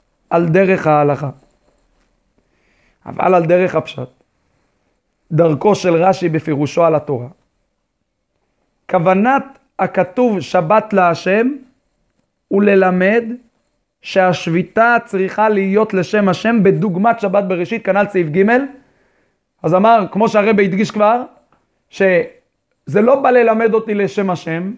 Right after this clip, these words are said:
לשם השם אני יודע מעצם המילה להשם, וזה פשט הפסוק ורש"י לא צריך לפרש, אלא מה שרש"י בא להדגיש למה כתוב שבת, זה בא ללמד אותי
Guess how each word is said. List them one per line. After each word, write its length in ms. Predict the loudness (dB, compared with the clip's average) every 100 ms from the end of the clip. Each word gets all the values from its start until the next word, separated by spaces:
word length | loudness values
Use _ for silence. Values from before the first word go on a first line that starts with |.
| -10
לשם 280 | -6 0 0
השם 240 | 2 2 2
אני 120 | 2
יודע 300 | 2 2 2
מעצם 400 | 2 -2 -2 -2
המילה 320 | -2 0 0
להשם, 520 | 0 -2 -2 -4 -4 -10 _ _ _ -6
וזה 180 | 0 0
פשט 300 | 2 0 0
הפסוק 380 | -2 -2 -2 -2
ורש"י 340 | 0 0 0
לא 80 | -2
צריך 280 | -2 -2 0
לפרש, 640 | -2 -2 0 0 -2 -8 _ _ _ _ -2
אלא 140 | 2
מה 120 | 2 2
שרש"י 380 | 2 2 0
בא 120 | 0 2
להדגיש 380 | 0 -2 -6
למה 160 | -4 -4
כתוב 280 | -4 -8 -6
שבת, 340 | -2 0 2
זה 80 | 2
בא 100 | 0
ללמד 400 | 2 0 0 0
אותי 440 | -2 -2 -4 -6